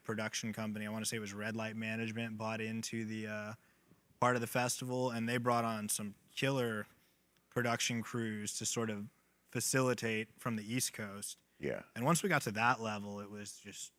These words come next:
Speaker 1: super pro. I mean, it's another one I got to do with Kyle this last year. And I mean,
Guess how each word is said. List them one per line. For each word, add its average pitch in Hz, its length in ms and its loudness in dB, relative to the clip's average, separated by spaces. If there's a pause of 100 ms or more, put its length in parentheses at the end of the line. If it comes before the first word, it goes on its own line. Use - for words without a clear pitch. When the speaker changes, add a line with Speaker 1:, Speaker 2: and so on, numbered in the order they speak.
Speaker 1:
super 143 460 2
pro. 117 640 2
I 113 120 -2
mean, 113 220 0 (520)
it's - 140 -2
another 127 260 4
one 120 120 2
I 117 60 2
got 113 120 0
to 117 100 -2
do 117 60 0
with 104 120 -4
Kyle 117 300 2
this 107 160 -4
last 113 460 0
year. 107 180 -2
And 104 100 -2
I 107 60 -4
mean, 107 320 -2